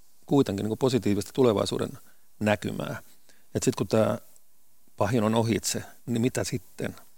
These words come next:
Miltä elämä näyttää sen jälkeen, kun ruvetaan purkamaan näitä <clears throat> eristyksiä ja rajoituksia ja mitä poikkeusmääräyksiä meillä nyt onkin?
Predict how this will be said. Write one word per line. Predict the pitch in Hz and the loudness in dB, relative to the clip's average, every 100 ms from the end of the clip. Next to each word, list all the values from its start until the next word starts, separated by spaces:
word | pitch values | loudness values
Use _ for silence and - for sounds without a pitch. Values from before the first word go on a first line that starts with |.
| - - - | -20 -10 2
Miltä | 127 117 | 4 6
elämä | 120 110 101 | 6 6 4
näyttää | 101 104 - 113 | 0 -2 -4 -4
sen | - 104 | -2 0
jälkeen, | 101 95 104 | 0 -4 -8
kun | 104 101 - - - - - - | -8 -10 -12 -20 -20 -20 -18 -6
ruvetaan | 98 98 101 | -2 2 2
purkamaan | 95 107 98 104 107 | 2 0 0 -2 0
näitä | 110 117 117 - - - | -2 -2 -6 -12 -2 0
<clears throat> | - 120 - - - - - | 0 -8 -14 -20 -20 -20 -4
eristyksiä | 110 107 - - - 120 | -2 0 -4 -6 -2 -2
ja | 117 120 - | -2 -6 -4
rajoituksia | 113 107 120 - 127 | 0 0 -4 -4 -2
ja | 117 | -2
mitä | 117 117 110 - - - - - - - | -2 -4 -6 -10 -20 -20 -20 -20 -20 -6
poikkeusmääräyksiä | 110 98 120 120 - - - 110 107 113 - 123 | -4 -4 -4 -4 -6 -10 -6 0 2 0 -4 -6
meillä | 113 110 | -4 -4
nyt | 110 | -6
onkin? | 117 101 - | -6 -8 -10